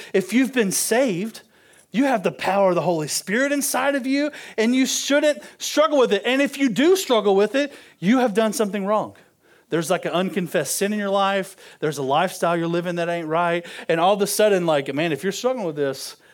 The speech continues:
you better get right. You know what I'm saying? Like, that's what some people believe. Uh, and I wanna just tell you today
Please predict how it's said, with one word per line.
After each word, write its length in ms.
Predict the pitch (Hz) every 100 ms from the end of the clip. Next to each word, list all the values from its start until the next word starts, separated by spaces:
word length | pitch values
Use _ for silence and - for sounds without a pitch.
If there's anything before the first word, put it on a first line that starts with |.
| _ _
you 140 | 135 131
better 180 | 135
get 160 | 131 156
right. 400 | 160 185 - - -
You 80 |
know 80 | 175
what 80 | 180
I'm 80 | 165
saying? 180 | 202 202
Like, 160 | 190
that's 240 | 214 226 233
what 220 | 262 262
some 300 | - 233 240
people 580 | 208 190 196 190 208 - - -
believe. 720 | 170 233 208 233 311 196 135 - -
Uh, 240 | 240 208 240
and 180 | 240 233
I 140 | 233
wanna 320 | 269 311 277
just 280 | 190 220 -
tell 240 | - 247 302
you 140 | 226
today 460 | 170 147 135 190